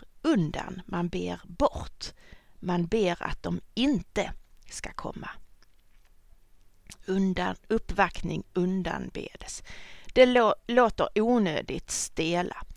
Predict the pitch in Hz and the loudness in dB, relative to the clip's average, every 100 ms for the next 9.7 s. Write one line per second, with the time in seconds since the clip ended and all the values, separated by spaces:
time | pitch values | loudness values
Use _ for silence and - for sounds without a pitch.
0 | - - - 196 - 160 - 185 285 - | -14 -14 -2 2 2 0 2 6 6 4
1 | - 294 262 156 175 - - - - - | 0 2 4 6 6 6 4 2 0 0
2 | - - - - - - 233 214 185 208 | -10 -20 -20 -20 -20 2 6 8 8 6
3 | 180 175 165 165 180 349 285 185 156 - | 8 8 8 8 8 6 6 4 2 -2
4 | 175 - - - - _ - - - - | -4 -6 -8 -20 -20 _ -20 -20 -20 -20
5 | - 180 185 - - - - - 190 - | -8 -2 -2 -4 -6 -6 -6 -8 -12 -12
6 | - - - 175 196 - - 147 190 - | -14 -12 -6 -4 -4 -6 -10 -12 -14 -16
7 | - - - - 208 208 190 - 170 - | -20 -20 -20 -10 -2 -2 -2 -4 -6 -4
8 | - 196 - - - - _ - - - | -6 -10 -12 -16 -18 -20 _ -20 -20 -20
9 | - 175 190 208 - - 185 | -16 -6 -4 -4 -8 -12 -14